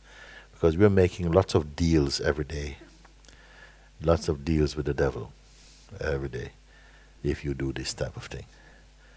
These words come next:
you know. But what can I do? These things keep coming, and, you know, like, that they can just hold your mind hostage anytime they want. Then you say, "But, you know,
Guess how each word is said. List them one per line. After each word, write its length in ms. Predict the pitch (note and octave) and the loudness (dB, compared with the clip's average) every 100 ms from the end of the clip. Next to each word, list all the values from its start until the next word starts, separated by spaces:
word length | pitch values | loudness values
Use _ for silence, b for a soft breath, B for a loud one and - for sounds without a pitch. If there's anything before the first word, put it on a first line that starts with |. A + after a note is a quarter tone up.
| b b b b - | b b b b -12
you 100 | D#2 | -10
know. 240 | D#2 - - - - - - - - - - - - - B - | -10 -12 -18 -20 -20 -20 -20 -20 -20 -20 -20 -20 -20 -20 B -16
But 100 | - | -2
what 160 | D#2 D#2+ | 0 0
can 140 | - | 0
I 120 | E2+ D#2 | 0 0
do? 200 | D2+ D2 | -2 -6
These 220 | C#2+ - | -6 -8
things 260 | D#2 C2+ - | -10 -12 -14
keep 240 | - - | -18 -12
coming, 520 | - D2+ D2+ C#2+ C#2+ C#2+ | -8 -8 -8 -12 -14 -18
and, 160 | D2 D2+ B B B - | -18 -20 B B B -12
you 80 | D#2+ | -8
know, 100 | C#2 | -6
like, 260 | C#2+ C#2 - B B B - - - - - C#2 | -8 -10 -14 B B B -20 -20 -20 -20 -16 -6
that 280 | C2+ G1+ C#2 | -4 -4 0
they 160 | D#2+ | 0
can 260 | D2+ E2 D2 | 2 -2 -2
just 480 | C#2+ - - - - - - - | -4 -4 -6 -8 -18 -20 -20 -18
hold 480 | - F2+ F2 E2 D2+ | -2 4 6 6 2
your 160 | D#2 | 2
mind 360 | D2+ D2+ D2+ C#2 | 2 4 2 0
hostage 560 | - E2 - E2+ C#2 - | -2 -2 -2 -6 -4 -2
anytime 600 | D#2 D2 D2+ - D2+ D2+ | -2 -2 -4 0 0 2
they 160 | C#2+ C2+ | -2 -2
want. 340 | B1 A1+ - - b b b b b b b | -4 -6 -14 -20 b b b b b b b
Then 140 | D2 D#2 | -6 -4
you 120 | D#2 | -4
say, 180 | - C#2+ | -4 -4
"But, 240 | C2+ - | -6 -8
you 80 | C#2 | -10
know, 140 | B1+ | -10